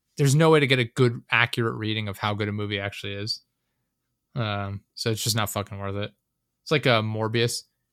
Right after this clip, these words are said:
Nobody fucking liked Morpheus except for Marvel fans because it's, it's Marvel. Like, Kevin Feige could shove his dick down a Marvel fan's throat and he'd be like, "Yep,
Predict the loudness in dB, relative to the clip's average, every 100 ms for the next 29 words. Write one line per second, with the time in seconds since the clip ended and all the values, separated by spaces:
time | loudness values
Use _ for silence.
0 | _ 2 4 6 4 4 2 2 0 -2
1 | -2 0 0 -2 -4 -4 -2 -2 -2 -2
2 | -2 -4 -4 -4 -2 -4 -10 _ _ -10
3 | -2 -2 -2 -10 _ _ -6 -2 0 0
4 | -2 -8 -10 _ _ _ _ _ _ _
5 | _ _ -2 -2 -2 -8 _ _ 4 4
6 | 6 8 8 4 0 0 2 2 2 0
7 | 2 2 2 -2 -2 -2 -2 -2 -4 -2
8 | -2 -2 -2 -4 -4 -4 4 4